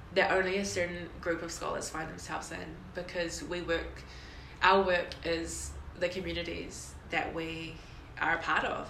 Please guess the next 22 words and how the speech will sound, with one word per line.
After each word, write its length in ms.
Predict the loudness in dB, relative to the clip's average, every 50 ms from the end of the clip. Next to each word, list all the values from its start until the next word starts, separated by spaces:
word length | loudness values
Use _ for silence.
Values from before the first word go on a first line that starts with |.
| -8 -6 -4
and 320 | -2 -2 -2 -4 -4 -4
we 220 | -4 -4 -4 -4 -6 -10 -12 -14 -14 -14 -12 -10
see 280 | -8 -2 0 2 2 4
that 180 | 4 2 2 2
change 400 | 0 0 0 -2 -2 -4 -2 0
happening. 440 | 0 0 0 0 -4 -4 -2 -2 -2
And 140 | -2 -2 -4 -8 -10 -12 -12 -12 -12 -12 -12 -14 -6 2 6
when 220 | 6 8 8 8
you're 100 | 6 6
kinda 200 | 6 6 8 8
asked 280 | 8 8 8 6 4 0
to 80 | 0
prove 340 | 0 2 4 6 6 6 6
it 220 | 2 0 0 -2 -6 -8 -6 -4
in 80 | -2 0
an 100 | 0 0
academic 520 | 0 -2 -2 -4 -2 -2 -2 -4 -6 -6
sense, 400 | -2 -2 0 -2 -2 -2 -4 -2
or 200 | -2 -2 0 4
"Where's 180 | 6 6 6 6
the 80 | 6 4
data?" 540 | 4 6 6 6 6 6 4 4 2 2